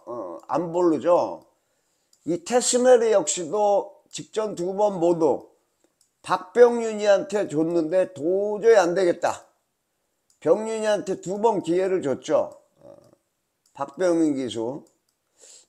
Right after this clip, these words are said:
뭐 기수인지 마부인지 잘 모르겠는 기수지만, 자, 문세영 카드를 뽑아들었다는 거는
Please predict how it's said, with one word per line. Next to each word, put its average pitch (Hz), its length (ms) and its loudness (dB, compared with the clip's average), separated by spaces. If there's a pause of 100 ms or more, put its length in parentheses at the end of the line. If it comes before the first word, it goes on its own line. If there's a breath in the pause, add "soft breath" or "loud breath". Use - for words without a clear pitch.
뭐 - 260 -14
기수인지 143 760 -6
마부인지 127 800 -2 (200)
잘 143 260 -2
모르겠는 147 880 -2 (680)
기수지만, 139 680 -2 (800)
자, 120 160 -2
문세영 220 560 8
카드를 202 540 0
뽑아들었다는 170 840 0
거는 139 520 -2